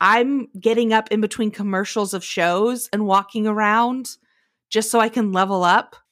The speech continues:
You know, it's, it's, it's truly, it's really cute. I highly recommend you download it.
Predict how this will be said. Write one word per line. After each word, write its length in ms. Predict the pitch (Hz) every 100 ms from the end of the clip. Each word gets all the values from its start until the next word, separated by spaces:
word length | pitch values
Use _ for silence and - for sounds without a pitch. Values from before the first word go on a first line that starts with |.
| -
You 140 | 214
know, 160 | 220 190
it's, 300 | 190 - -
it's, 520 | 214 208 - - - -
it's 220 | 214 -
truly, 760 | - 294 294 285 269 262 233 _ _ _ _ _ _ _ _ _ _ -
it's 160 | - 208
really 240 | 226 233
cute. 540 | 226 220 202 196 - - _ _ _ _ _ _ -
I 60 | 185
highly 340 | 196 185 208
recommend 420 | 208 208 208 196
you 60 | 180
download 460 | 185 175 175 175 175
it. 320 | 175 170